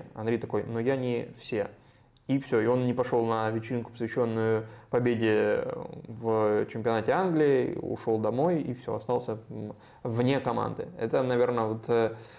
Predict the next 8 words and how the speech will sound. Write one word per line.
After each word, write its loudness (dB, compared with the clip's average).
э, 0
ну, -4
как 0
некий 0
при-, 0
пример, 2
э, 4
э, 0